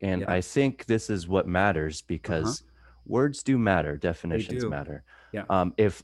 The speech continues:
Speaker 1: I am injured and I tell
Speaker 2: Mm-hmm.
Speaker 1: someone, "I need to go to a building,"
Speaker 2: Yeah.
Speaker 1: that's not really gonna help. We have to say hospital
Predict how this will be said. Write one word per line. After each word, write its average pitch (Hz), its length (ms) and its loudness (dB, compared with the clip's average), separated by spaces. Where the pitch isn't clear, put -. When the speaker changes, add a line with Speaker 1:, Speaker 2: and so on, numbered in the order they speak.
Speaker 1:
I 117 300 6
am 110 280 4
injured 98 640 0
and 95 120 2
I 98 100 4
tell 110 200 0
Speaker 2:
Mm-hmm. 104 80 0
Speaker 1:
someone, 98 440 0
"I 98 120 0
need 113 220 0
to - 80 -8
go 110 160 0
to 101 160 0
a 90 60 0
building," 90 580 0
Speaker 2:
Yeah. 107 120 -2
Speaker 1:
that's 110 220 -4
not 110 400 -2
really 98 320 0
gonna 78 220 -6
help. 71 380 -10
We 87 120 -4
have 110 220 -2
to 120 80 -12
say 113 240 -4
hospital - 960 -6